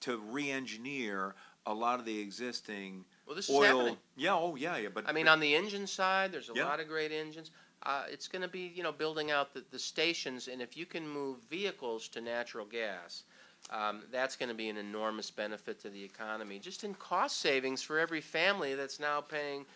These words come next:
Speaker 1: Yep.
Speaker 2: twenty percent of what they were for fuel. But in the meantime, um,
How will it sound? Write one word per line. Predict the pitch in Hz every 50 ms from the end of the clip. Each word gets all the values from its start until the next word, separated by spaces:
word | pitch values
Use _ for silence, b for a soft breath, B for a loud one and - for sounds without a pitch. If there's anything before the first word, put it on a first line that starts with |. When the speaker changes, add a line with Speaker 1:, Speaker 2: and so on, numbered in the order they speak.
| B B B
Speaker 1:
Yep. | 127 135
Speaker 2:
twenty | 139 170 165 170 180 175
percent | 165 - 156 143 - - - 170 180 170
of | 156 139
what | 143 143 139 -
they | 139 135 135
were | 139 160 165 160
for | 156 - 143 123
fuel. | - - 170 170 160 147 143 - B B B B B B
But | 156 151
in | 143 139
the | 139
meantime, | 147 165 180 185 185 - 151 135 117 104 95 95 104 110 - _ _ b b b b b b -
um, | - 120 120 117 117 117 113 110